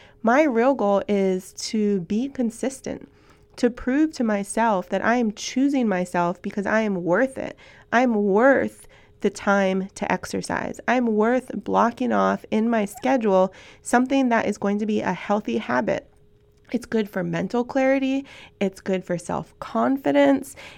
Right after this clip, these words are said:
It's good just to be consistent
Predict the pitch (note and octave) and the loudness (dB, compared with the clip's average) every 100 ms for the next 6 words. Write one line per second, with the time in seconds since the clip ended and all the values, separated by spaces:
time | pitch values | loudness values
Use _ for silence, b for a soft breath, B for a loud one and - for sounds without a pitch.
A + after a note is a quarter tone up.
0 | B B3 A#3+ - B3+ C#4+ C#4 A3 - A3 | B 0 0 0 4 4 2 -2 0 0
1 | G#3+ - - - - - G#3 G3+ F3+ - | 0 -6 -20 -16 -8 -2 0 -2 -4 -4
2 | G3+ G3+ G3+ F#3+ F3 - - F3 - C#4+ | -2 -2 -4 -6 -6 -10 -4 -4 -2 2
3 | D4 | 2